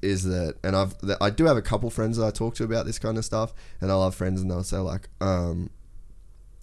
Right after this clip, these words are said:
they'll say, like, "Oh, um,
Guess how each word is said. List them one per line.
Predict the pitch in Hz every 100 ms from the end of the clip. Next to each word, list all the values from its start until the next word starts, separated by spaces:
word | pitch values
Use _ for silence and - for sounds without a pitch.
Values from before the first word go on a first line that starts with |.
| - -
they'll | 107 107
say, | - 95
like, | 85 78 - -
"Oh, | 107 101 85 - - - - -
um, | 95 92 87 85 82 80